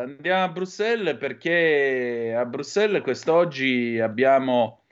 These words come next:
avuto, c'è stata questa conversazione con l'onorevole Anna Cinzia Bonfrisco. Perché?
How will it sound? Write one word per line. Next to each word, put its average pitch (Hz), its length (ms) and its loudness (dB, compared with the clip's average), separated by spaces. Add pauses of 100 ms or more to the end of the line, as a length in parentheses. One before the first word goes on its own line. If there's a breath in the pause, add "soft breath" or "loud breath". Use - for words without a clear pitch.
(220 soft breath)
avuto, 131 1120 2
c'è 123 200 -8
stata 135 340 2
questa 123 300 -6
conversazione 127 720 -2
con 117 100 -2
l'onorevole 113 560 0
Anna 113 200 -2
Cinzia 113 340 -6
Bonfrisco. 107 680 -6
Perché? 131 440 0